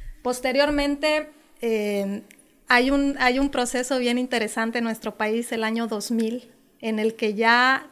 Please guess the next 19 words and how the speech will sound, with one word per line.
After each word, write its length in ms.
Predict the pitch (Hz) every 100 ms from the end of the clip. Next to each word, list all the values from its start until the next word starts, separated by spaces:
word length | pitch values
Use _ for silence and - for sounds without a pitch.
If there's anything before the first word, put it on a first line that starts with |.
| -
todas 320 | 254 262 277
las 160 | 254 240
personas 640 | 220 214 233 240 262 -
queríamos 460 | 220 214 220 254 240
la 80 |
alternancia 880 | 214 208 196 208 220 247 247 233 220 - - - - _ -
de, 280 | 233 226 233
de 220 | 247 208
ya, 280 | 190 220 214
¿no? 240 | 208 240
De 160 | 226 208
que 140 | 208
necesitábamos 840 | 214 214 214 - 233 240 269 285 285
que 160 | 220
otro 300 | 214 233 285
partido 500 | 233 220 226 240 277
gobierne 880 | 262 208 214 226 254 262 240 202 190
México. 600 | 208 269 285 - 196 202 -
Y, 240 | 233